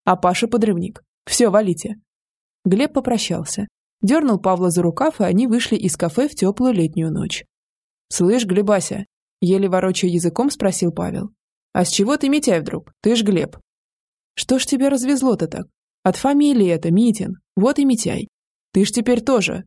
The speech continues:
того, подрывник», фыркнул Глеб. И Павлу даже через накативший волнами алкогольный туман послышалась в голосе друга неприкрытая зависть.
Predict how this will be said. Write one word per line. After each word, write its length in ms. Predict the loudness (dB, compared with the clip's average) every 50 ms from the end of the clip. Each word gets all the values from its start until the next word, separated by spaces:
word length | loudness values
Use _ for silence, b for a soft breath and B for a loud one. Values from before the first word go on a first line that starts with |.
| _ _ 2
того, 380 | 2 2 2 0 -4 -8 -10 _ _ _
подрывник», 640 | -2 0 2 2 2 2 2 0 0 -2 -8 -14 -20 _ _ _ _ _
фыркнул 480 | -2 0 0 0 0 0 -2 0 2
Глеб. 360 | 2 0 0 -2 -6 -8 -12 -18 _ _ _ _ _ _ _ -2
И 100 | -2 0
Павлу 360 | 2 2 2 2 2 0 0
даже 240 | 0 2 0 0 0
через 280 | -2 0 0 0 2
накативший 600 | 0 0 0 0 -2 0 0 0 0 0 0 0
волнами 420 | 0 2 2 2 2 2 2 2 2
алкогольный 540 | 0 0 0 0 0 0 0 2 0 0 0
туман 360 | 0 2 2 2 2 2 0
послышалась 600 | -2 -2 -2 -2 -2 -2 0 0 0 0 0 0
в 60 | 0
голосе 400 | 0 2 2 2 0 0 -2 -2
друга 300 | 0 0 0 0 2 2
неприкрытая 600 | 0 0 0 -2 -2 -2 -2 -4 -2 0 -2 -2
зависть. 500 | -2 -2 -4 -4 -4 -6 -8 -10 -10 -14